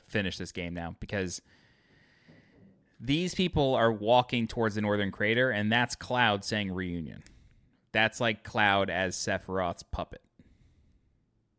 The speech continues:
In the original, that doesn't happen. Like, we don't really see that. There's not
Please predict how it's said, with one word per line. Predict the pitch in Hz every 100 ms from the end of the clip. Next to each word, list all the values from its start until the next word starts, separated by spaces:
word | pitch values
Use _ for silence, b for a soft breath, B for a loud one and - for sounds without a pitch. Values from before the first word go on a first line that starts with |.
| _ _ _ _ _ _ _ _ _ - - _ _ _
In | 151 165
the | 156
original, | 214 196 165
that | 139
doesn't | 156 156 143
happen. | 127 123 - - -
Like, | 120
we | 120
don't | 117 147 170
really | 123 110 113 151 160 139 120
see | - 127 127
that. | 117 117 _ - 120
There's | 143 135
not | 143 151 147